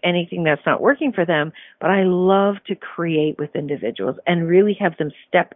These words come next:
into what it is that they are longing for, that they are aching for, that they would really love to have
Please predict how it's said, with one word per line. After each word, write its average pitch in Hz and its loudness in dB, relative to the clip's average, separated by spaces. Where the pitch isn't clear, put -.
into 214 0
what 240 8
it 294 2
is 175 0
that 160 -4
they 226 -6
are 196 0
longing 220 4
for, 160 0
that 202 2
they 220 10
are 185 2
aching 196 2
for, 170 4
that 170 -2
they 202 4
would 196 2
really 190 6
love 165 4
to - -6
have 147 -4